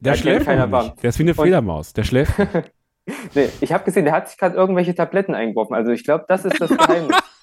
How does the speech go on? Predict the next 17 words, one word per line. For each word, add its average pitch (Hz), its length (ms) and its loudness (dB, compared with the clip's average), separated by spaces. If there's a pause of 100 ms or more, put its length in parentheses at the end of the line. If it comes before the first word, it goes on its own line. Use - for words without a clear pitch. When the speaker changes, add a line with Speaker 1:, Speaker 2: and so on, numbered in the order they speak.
(420)
Speaker 2:
<laughs> 254 720 -6
Speaker 1:
Heiße 269 340 2
Scoops! - 640 4 (100)
Heiße 233 380 2
Scoops! 240 400 4
Speaker 2:
Ja, 196 180 0
ja. 330 360 0
Speaker 1:
Allergietabletten, 147 720 4
sagt 101 240 -2
er 101 60 2
jetzt 95 180 2
wahrscheinlich. 95 600 0
Ah, 101 180 0
ich 98 100 -2
hab 117 120 -2
Allergie 98 400 -2
hier. 90 220 -4